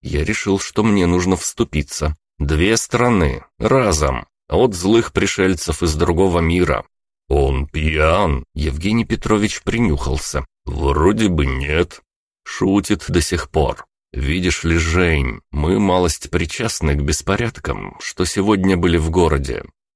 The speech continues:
«Почему-то я так и думал», засопел капитан. «Мы были во втором автомобиле». «Уже хорошо». Петрович всё ещё сурово смотрел на руль.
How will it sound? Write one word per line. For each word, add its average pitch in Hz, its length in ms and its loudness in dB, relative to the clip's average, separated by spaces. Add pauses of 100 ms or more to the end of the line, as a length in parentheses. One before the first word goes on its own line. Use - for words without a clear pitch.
(180)
«Почему-то 101 720 0
я 90 240 2
так - 340 -6
и 95 60 4
думал», 78 640 0 (100)
засопел 78 580 -2
капитан. 76 580 -4 (400)
«Мы 101 360 0
были 98 240 4
во 82 160 2
втором 85 460 0
автомобиле». 80 1000 0 (400)
«Уже 101 460 2
хорошо». 87 840 0
Петрович 92 520 -4
всё - 280 -4
ещё 98 220 0
сурово 85 460 0
смотрел 87 500 0
на 85 180 2
руль. 80 300 0